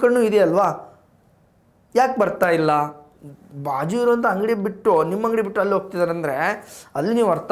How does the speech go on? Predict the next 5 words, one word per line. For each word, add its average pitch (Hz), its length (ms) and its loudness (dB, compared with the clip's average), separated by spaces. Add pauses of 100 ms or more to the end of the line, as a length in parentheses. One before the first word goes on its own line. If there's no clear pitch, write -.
(120)
ಮಾಡ್ಕೋಬೇಕು 160 540 -2
ವೀಕ್ಷಕರೇ, 160 440 -2 (760)
ಅಲ್ಲಿ 220 180 0 (160)
ಏನೋ 233 160 2 (140)
ಒಂಥರ 214 360 0